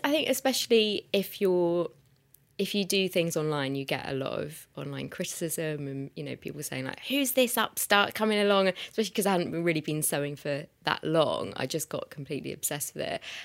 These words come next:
Um, plus, you, as a woman, you do hear things from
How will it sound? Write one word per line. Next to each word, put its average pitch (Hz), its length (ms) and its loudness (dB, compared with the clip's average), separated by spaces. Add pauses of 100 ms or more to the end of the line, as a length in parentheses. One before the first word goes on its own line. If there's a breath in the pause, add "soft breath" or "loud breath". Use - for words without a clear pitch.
(200 loud breath)
Um, 165 600 4 (440)
plus, 226 340 0
you, 185 200 0 (340)
as 233 180 2
a 226 60 2
woman, 196 420 8
you 160 120 0
do 170 300 8
hear 160 300 4
things 143 520 0
from 139 540 -2